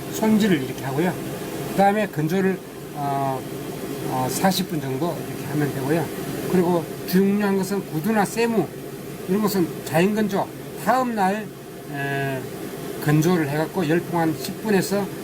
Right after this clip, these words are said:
어, 삼십 분 정도 건조를 하면 되고요. 그리고 마무리할 때는, 어, 디테일한 방법입니다. 뭐 보풀 제거도 하고,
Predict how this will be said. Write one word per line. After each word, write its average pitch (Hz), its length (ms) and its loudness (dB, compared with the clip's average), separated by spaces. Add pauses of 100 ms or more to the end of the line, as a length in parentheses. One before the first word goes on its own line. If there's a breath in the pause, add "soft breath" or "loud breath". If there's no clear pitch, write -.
(120)
어, 143 200 0
삼십 170 320 0
분 147 100 -2
정도 135 360 0 (100)
건조를 131 340 2
하면 127 260 -2
되고요. 135 280 2 (600)
그리고 180 160 4
마무리할 170 500 4
때는, 190 520 2 (640)
어, 143 320 2
디테일한 190 680 2 (240)
방법입니다. 139 720 2 (680)
뭐 160 100 -4
보풀 170 280 2
제거도 180 320 2
하고, 175 360 0